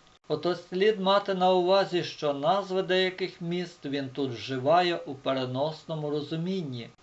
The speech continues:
Авіньйон — це символ альтернативи папському Риму.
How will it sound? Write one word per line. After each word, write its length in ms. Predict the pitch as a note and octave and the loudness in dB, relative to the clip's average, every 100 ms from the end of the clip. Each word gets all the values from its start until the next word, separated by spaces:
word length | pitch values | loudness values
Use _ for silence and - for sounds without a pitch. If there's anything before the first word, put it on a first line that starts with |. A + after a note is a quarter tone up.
| _ _ _ _ | _ _ _ _
Авіньйон — 760 | - C#3 C#3+ D3 D#3 F#3+ A3 G#3+ - | -2 0 0 -2 -2 0 0 -2 -2
це 160 | E3 D3 | 0 0
символ 720 | - - F#3+ G3+ F#3+ G3+ F#3+ - | -2 -4 -2 -2 0 0 0 0
альтернативи 1000 | D3 C#3 - C3+ B2 B2 B2 E3+ F3 F3+ | 0 0 -4 -4 -2 -6 -4 -4 -4 -2
папському 800 | - D#3+ D#3 - - E3+ E3+ F3+ | 4 6 4 0 -8 -4 -2 -2
Риму. 460 | F#3 G3 C#3 B2 | 0 -2 -2 -8